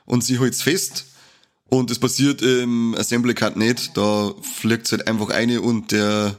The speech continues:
äh, der Fokus bleibt auf ihr Opfer, auf ihren Opfer, das sie da bringt und nicht nur auf irgend so einen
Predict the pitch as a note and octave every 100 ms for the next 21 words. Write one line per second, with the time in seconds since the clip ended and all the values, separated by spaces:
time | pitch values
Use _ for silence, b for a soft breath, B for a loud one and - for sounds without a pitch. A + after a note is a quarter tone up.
0 | - G#2+ A2 A2 F#2 G2+ - C3 B2 -
1 | G#2 G#2+ - G#2 G#2+ - A#2 A2+ - G#2
2 | - A2 G2+ G2 - - G#2+ G2+ - G#2
3 | G2+ - G#2 G2+ F#2 G#2 G#2+ G#2+ G#2 G#2
4 | G#2+ G#2 G2 A2+ G#2 G#2 G#2 G2+